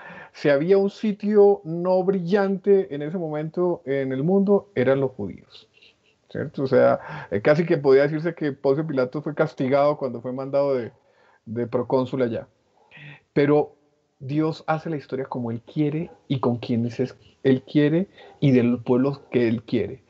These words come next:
Y manda un hombre, solo un hombre, ¿no? Que era un gigante, que de, del que Él mismo dice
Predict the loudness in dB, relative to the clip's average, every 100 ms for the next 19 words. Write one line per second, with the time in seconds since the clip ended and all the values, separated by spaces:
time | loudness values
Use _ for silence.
0 | -20 -6 2 2 2 0 2 2 2 0
1 | 0 -2 -4 -8 -12 _ -2 2 4 4
2 | 4 2 -2 -10 -18 _ _ _ -8 -6
3 | -6 -10 -20 -20 -20 _ _ 0 2 2
4 | -2 -4 -6 -10 _ _ _ _ _ -8
5 | -6 -4 -4 -4 -2 -2 0 0 2 0
6 | -2 0 0 -2 -2 -6 -6